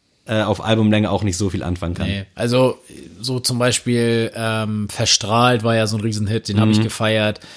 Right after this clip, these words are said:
Speaker 2: Ähm, hier Zwei Finger an Kopf, es sind schon geile Songs, Oh mein Gott und sowas, das kann man nicht kleinreden, auch das Album halt mit Casper war auch nice. <clears throat> Ich finde aber, wie gesagt, Casper ist auch so ein, so ein Fall für sich. Ich finde zum Beispiel X O X O ist bei mir in der Top fünf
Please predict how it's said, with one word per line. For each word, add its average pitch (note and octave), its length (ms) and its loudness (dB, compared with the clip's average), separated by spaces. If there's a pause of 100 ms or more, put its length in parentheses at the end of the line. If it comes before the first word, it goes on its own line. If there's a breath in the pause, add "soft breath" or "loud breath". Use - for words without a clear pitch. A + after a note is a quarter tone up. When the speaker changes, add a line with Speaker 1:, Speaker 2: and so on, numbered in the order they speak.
(420 loud breath)
Speaker 2:
Ähm, G2+ 600 -2 (280)
hier G2 840 -4
Zwei G#2 260 -2
Finger A2 300 -4
an G#2 160 -2
Kopf, - 640 -4 (240)
es A2+ 100 -6
sind E3+ 160 0
schon D#3 200 0
geile C3+ 240 0
Songs, C3 520 -2
Oh B2+ 220 -6
mein A2+ 300 -4
Gott A#2+ 260 -4
und A2+ 140 -8
sowas, A2 380 -6
das - 320 -8 (500 loud breath)
kann D#3+ 120 2
man G3 120 4
nicht E3+ 160 0
kleinreden, D#3+ 420 0
auch C#3 100 -6
das - 240 -2
Album C3+ 300 -4
halt C3 160 -4
mit A#2 140 -8
Casper C#3 360 -2
war B2 100 -4
auch D3 140 -4
nice. C3+ 500 -2 (560 soft breath)
<clears throat> E3+ 360 2
Ich A#2 100 -6
finde D3+ 160 -2
aber, D3 220 2
wie C#3+ 80 -2
gesagt, C#3+ 300 -2
Casper E3 300 0
ist C#3+ 100 -2
auch C#3+ 100 -4
so D3+ 160 0
ein, B2 180 -2
so G#2+ 120 -6
ein G#2+ 80 -6
Fall A2+ 220 -6
für - 100 -8
sich. G#2+ 240 -6
Ich G#2+ 100 -8
finde C3+ 180 -2
zum C3+ 120 -2
Beispiel B2+ 340 -4
X B2 220 -4
O D3+ 140 -2
X C3+ 200 0
O C#3+ 80 -2
ist C3+ 100 -4
bei C3 100 -4
mir C3 120 -2
in B2 60 -2
der A#2+ 100 -4
Top - 240 -6
fünf E3+ 480 2